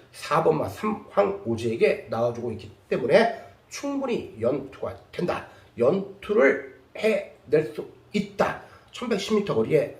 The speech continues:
연투가 된다라고 보는 사 번 마 삼황오제, 사 번을 배팅에 축으로 세우고 고차권을 때려주십시오. 자, 나머지 말들 꼼꼼하게, 어, 비교 체크했고요.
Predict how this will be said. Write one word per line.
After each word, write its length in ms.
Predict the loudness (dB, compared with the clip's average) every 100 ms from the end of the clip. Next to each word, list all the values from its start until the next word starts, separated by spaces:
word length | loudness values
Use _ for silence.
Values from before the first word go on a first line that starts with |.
| 4
연투가 840 | 6 6 -2 -8 -4 -4 -4 -12
된다라고 600 | -10 -6 -4 -6 -10 -2
보는 240 | 4 4 4 -8 -20
사 240 | -6 -2 2
번 140 | 4
마 360 | 6 4 2 -14 -20
삼황오제, 1200 | -6 -4 -4 -6 4 4 4 -4 2 6 6 4 -12 -16
사 320 | -8 -2 0
번을 300 | 2 2 0
배팅에 500 | -2 0 0 0 -12
축으로 280 | -6 -4 -4
세우고 480 | -4 2 4 4 0 -14
고차권을 420 | -10 -8 -4 -2 0
때려주십시오. 720 | 0 0 -2 -2 4 4 4 -6 -12 -4
자, 80 | 2
나머지 300 | 2 4 4
말들 300 | 4 2 0
꼼꼼하게, 1120 | 2 4 4 0 -4 2 2 4 4 2 -4 -4
어, 140 | -4
비교 300 | -4 -4 -2
체크했고요. 840 | -2 -6 -6 -8 -2 4 4 4